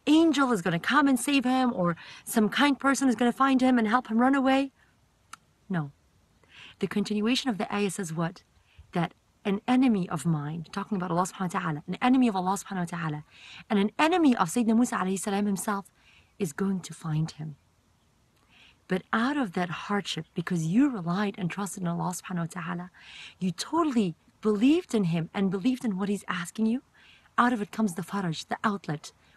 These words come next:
What happens? Sayyidina Musa is saved by Fir'aun himself and raised under his own ceiling. Subhanak ya Rabb. It's such a beautiful meaning.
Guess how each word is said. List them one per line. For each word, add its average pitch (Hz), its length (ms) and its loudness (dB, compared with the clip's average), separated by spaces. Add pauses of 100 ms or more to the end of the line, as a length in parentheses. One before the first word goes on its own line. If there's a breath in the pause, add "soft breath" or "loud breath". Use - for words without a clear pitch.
What 208 160 0
happens? 170 420 -4
Sayyidina 254 540 2 (400 soft breath)
Musa 240 480 2
is 180 100 -6
saved 233 380 -2
by 175 120 0
Fir'aun 208 680 2
himself 180 640 -4 (460 loud breath)
and 226 260 4
raised 285 440 4
under 240 260 2
his 202 240 0
own 214 220 0
ceiling. 180 480 -4
Subhanak 247 800 -4
ya 180 160 -4
Rabb. 180 280 -2 (420 loud breath)
It's - 180 -2
such - 320 0
a 226 60 0
beautiful 208 420 -2
meaning. 175 400 0